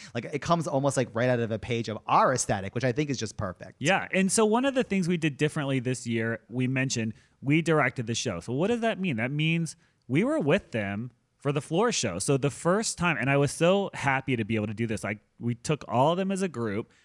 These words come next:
Speaker 2: and I was like, "All right, I'm gonna show you this, the main stage." And we walked through, 'cause you can't see it. You have to walk through this whole area to get to it.
Speaker 1: And
Speaker 2: And I'm
Speaker 1: they
Speaker 2: like,
Speaker 1: were gagged.
Speaker 2: they were so,
Speaker 1: <laughs>
Speaker 2: I,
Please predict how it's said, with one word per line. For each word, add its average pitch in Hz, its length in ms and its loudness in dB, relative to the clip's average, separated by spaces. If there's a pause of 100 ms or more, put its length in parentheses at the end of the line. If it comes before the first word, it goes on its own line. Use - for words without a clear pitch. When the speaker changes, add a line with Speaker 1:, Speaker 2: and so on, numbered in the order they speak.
(100)
Speaker 2:
and 117 80 -8
I 113 40 -2
was 120 100 -4
like, 123 260 -2
"All 131 80 0
right, 117 340 0
I'm 113 140 -6
gonna 113 160 -2
show 113 220 0
you 135 160 2
this, 139 220 -4 (100)
the 120 80 -2
main 113 240 -2
stage." - 520 -6 (260)
And 123 140 -2
we 123 120 4
walked 123 500 2
through, 143 320 0
'cause 135 160 -4
you 143 60 -4
can't 175 260 0
see 135 180 -2
it. 110 80 0
You 104 80 0
have 117 100 -4
to 120 80 -2
walk 120 260 2
through 120 80 -2
this 110 160 -4
whole 113 140 0
area 107 320 -2
to 92 80 -4
get 104 220 -6
to 92 160 -6
it. 80 100 -6
Speaker 1:
And - 20 -2
Speaker 2:
And 156 160 6
I'm 147 60 4
Speaker 1:
they 135 40 4
Speaker 2:
like, 135 80 0
Speaker 1:
were 123 140 2
gagged. 117 680 0
Speaker 2:
they 190 280 6
were 180 240 6
so, 147 540 4
Speaker 1:
<laughs> - 40 0
Speaker 2:
I, 156 160 4